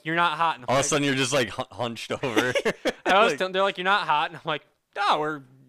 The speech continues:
Speaker 1: we're great."
Speaker 2: No, how could I possibly be hot inside this giant suit?
Speaker 1: They, um,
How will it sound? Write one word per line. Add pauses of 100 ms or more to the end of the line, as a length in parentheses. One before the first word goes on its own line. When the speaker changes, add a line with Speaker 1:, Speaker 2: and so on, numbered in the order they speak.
Speaker 1:
we're
great."
Speaker 2:
No,
how
could
I
possibly
be
hot
inside
this
giant
suit? (160)
Speaker 1:
They,
um,